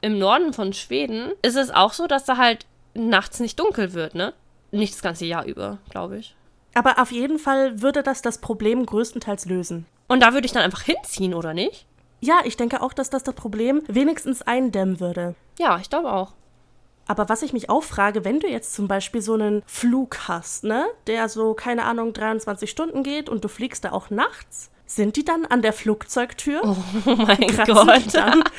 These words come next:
Speaker 2: von außen am Fenster?
Speaker 1: Nee, nee, ich glaub, die kommen dann, die sind einfach im Flugzeug.
Speaker 2: Oh, n-, das ist inconvenient. <laughs>
Speaker 1: Meinst du nicht? Ich glaub schon.
Speaker 2: Ich weiß ja nicht, ne? Ich glaub,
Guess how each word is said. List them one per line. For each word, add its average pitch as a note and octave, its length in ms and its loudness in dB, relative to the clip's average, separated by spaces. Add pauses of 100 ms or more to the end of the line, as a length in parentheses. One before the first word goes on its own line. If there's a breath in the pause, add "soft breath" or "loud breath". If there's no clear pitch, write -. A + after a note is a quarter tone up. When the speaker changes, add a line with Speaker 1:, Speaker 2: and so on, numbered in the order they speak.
(160 loud breath)
Speaker 2:
von - 240 4
außen A#3 440 2
am A#3 120 -2
Fenster? A3+ 600 -4 (380)
Speaker 1:
Nee, C4+ 200 4
nee, F#4 240 4 (100)
ich - 160 -8
glaub, A3 240 0
die F3 100 -10
kommen D4 360 -2
dann, F3 180 -4
die G3 80 -4
sind A#3 180 -4
einfach F#3+ 220 -6
im F3 120 -8
Flugzeug. - 420 -8 (360)
Speaker 2:
Oh, B3 200 6
n-, F#3+ 420 -4
das A3+ 160 -6
ist - 300 -6
inconvenient. C#4 880 2
<laughs> - 1160 -6
Speaker 1:
Meinst F#3+ 260 0
du - 60 -2
nicht? A#3 260 0
Ich - 120 -12
glaub F#3+ 200 2
schon. G#3 320 0 (280)
Speaker 2:
Ich - 180 -10
weiß - 200 -12
ja C4 80 2
nicht, D4 240 -2
ne? G#3 220 -6
Ich G#3 100 -10
glaub, A#3+ 180 0